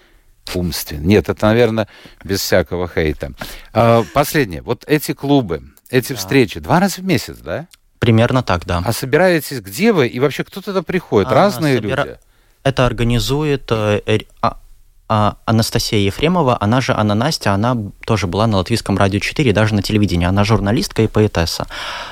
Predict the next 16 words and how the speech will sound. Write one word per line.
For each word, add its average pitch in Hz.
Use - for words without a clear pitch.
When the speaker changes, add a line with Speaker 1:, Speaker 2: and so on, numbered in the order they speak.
Speaker 2:
Она, 147
э, 110
организует 113
эти, 98
э, 92
вечера. 104
Можно 127
найти 113
в 113
Инстаграме 117
или 110
ещё 113
где-нибудь 90
написать 95
«Рига 104
пишет», -